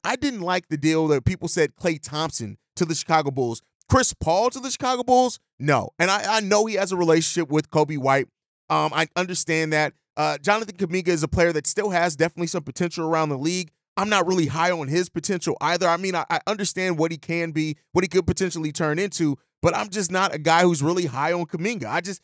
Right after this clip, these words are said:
I see Kuminga and I say this. Yes, he's a guy who can play next to Patrick Williams. He is a guy that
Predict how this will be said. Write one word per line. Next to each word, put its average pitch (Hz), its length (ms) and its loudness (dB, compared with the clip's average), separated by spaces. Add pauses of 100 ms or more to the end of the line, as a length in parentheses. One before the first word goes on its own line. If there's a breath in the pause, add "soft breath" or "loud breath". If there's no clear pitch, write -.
(140)
I 180 80 2
see 240 180 0
Kuminga 208 360 -2
and 185 80 0
I 180 100 2
say 170 200 0
this. 131 300 -2 (300)
Yes, 220 180 6
he's 220 160 -4
a 190 40 -6
guy 170 180 2
who 185 100 2
can 156 140 -8
play 175 200 0
next 165 300 0
to 165 60 -6
Patrick 156 340 0
Williams. 139 380 -2 (160)
He 165 100 2
is 180 100 2
a 190 40 -8
guy 175 240 2
that 170 220 0